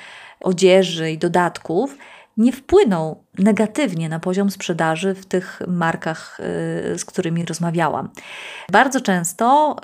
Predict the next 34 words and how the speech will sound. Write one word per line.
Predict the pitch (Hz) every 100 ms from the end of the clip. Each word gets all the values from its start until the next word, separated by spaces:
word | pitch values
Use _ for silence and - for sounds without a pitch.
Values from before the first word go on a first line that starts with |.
| 202
y, |
wskazywali | 190 - 185 190 226 285 254
oni, | 247 247
że | 214
po | 208 - 240 233 233 -
takim | - 202 208
chwilowym | 196 - 220 285 226 190
szoku | 175 165 156 233 247
klienci | - 247 254 269 -
przyzwyczajali | 254 - 240 240 220 202 202 185 180
się, | - 165 180 240 - - - - - -
być | 226 240
może | 208 185
zaciskali | 185 185 - - 175
zęby | 165 156 156 170 214 247 - _
i | 294 359 - -
jednak | 196 180 185 240 - - _
kupowali | 311 - 175 165 190
dalej. | 233 190 185 - - - - - -
W | - -
końcu | - 233 320 311 269
tak | 262 240 -
myślę | 220 233 240
sobie, | 208 202
że | 226
nasza | 214 208 226 214 214 - - -
kultura | - 196 233 233
masowa | 202 196 208 202
nauczyła | 190 190 202 247 240 190
nas, | 160 160 190 185 -
że | 190 180 185
właściwie | 185 185 190 190
zakupy | 185 196 196
są | - 165